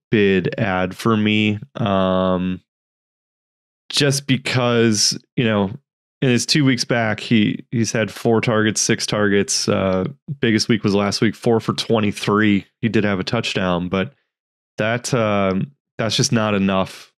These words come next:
to, like, you can't play him until he prove, like, he, he hasn't been great except for the one game that he played that Davante Adams didn't play. So I, I, I think he's a zero bid ad, um,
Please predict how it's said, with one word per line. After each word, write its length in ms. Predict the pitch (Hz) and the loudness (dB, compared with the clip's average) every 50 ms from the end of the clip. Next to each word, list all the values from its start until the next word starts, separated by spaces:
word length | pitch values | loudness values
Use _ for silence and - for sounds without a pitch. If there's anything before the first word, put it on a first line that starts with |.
| _ - | _ -8
to, 420 | - - 107 98 92 92 92 - - _ _ - | -4 0 0 2 2 2 0 -2 -6 _ _ -6
like, 180 | - 110 98 - - | -4 -4 -4 -4 -4
you 160 | 123 123 110 | -4 -2 -2
can't 320 | - - - 135 117 104 - | -2 -2 -2 -2 -2 -2 -4
play 280 | - - 104 98 98 | -4 -2 0 0 0
him 340 | 92 95 87 82 82 87 92 _ _ _ _ _ - - | 0 0 -2 -2 -4 -6 -12 _ _ _ _ _ -6 -4
until 340 | 113 101 - - 113 101 | -2 -2 0 0 0 2
he 100 | 95 95 | 2 2
prove, 440 | 87 - - 120 117 117 113 110 - | 0 0 0 2 2 4 2 2 0
like, 360 | - 107 101 95 - - _ _ _ _ _ _ _ _ _ - | 0 0 -2 -2 -4 -6 _ _ _ _ _ _ _ _ _ -4
he, 140 | - 123 131 | -2 0 2
he 60 | 139 156 | 2 2
hasn't 260 | 175 170 165 160 143 | 2 2 2 2 2
been 180 | 151 139 127 | 2 0 2
great 420 | 120 131 127 135 131 117 110 - - - | 2 2 2 2 2 2 0 0 -2 -4
except 300 | - - - - 123 - | -4 -4 -2 -2 -2 -2
for 80 | 131 117 | 0 0
the 80 | 117 | 2
one 300 | 107 104 113 110 110 107 | 2 2 2 2 0 0
game 280 | 104 110 110 107 104 101 | 0 0 0 0 0 0
that 100 | 101 95 | 0 2
he 120 | 98 101 | 0 0
played 320 | - - 117 107 101 98 90 | 0 0 0 0 0 0 0
that 120 | 95 - | -2 -2
Davante 440 | - 101 92 95 95 90 - 101 95 | -2 -2 0 0 -2 -2 -2 -2 0
Adams 320 | 92 92 90 90 85 82 | 0 0 -2 -4 -4 -4
didn't 240 | - 98 98 - - | -4 -4 -2 -4 -6
play. 340 | - - - - - - - _ _ _ _ _ _ _ _ _ _ - | -8 -8 -8 -8 -8 -10 -16 _ _ _ _ _ _ _ _ _ _ -6
So 460 | - - - 110 95 92 92 90 92 | -4 -2 -2 -2 0 0 0 0 -2
I, 320 | - - 110 113 120 - - _ _ _ _ _ _ _ _ _ _ _ _ _ _ _ _ _ _ _ - | -2 -2 -2 -2 -2 -4 -6 _ _ _ _ _ _ _ _ _ _ _ _ _ _ _ _ _ _ _ -6
I, 260 | 110 104 - - 131 | -4 -4 -2 -2 -2
I 40 | 123 | -2
think 180 | - 160 143 | 0 0 2
he's 160 | 139 135 117 | 2 2 2
a 60 | 113 101 | 0 0
zero 240 | 110 110 110 110 | 0 2 2 2
bid 160 | 101 110 104 110 | 2 0 0 0
ad, 400 | 104 101 104 104 104 98 101 98 - - - | 0 0 0 0 -2 -2 -4 -8 -12 -10 -8
um, 640 | - 104 95 92 90 90 90 90 90 90 90 90 | -4 -2 -2 0 0 0 -2 -4 -6 -8 -10 -12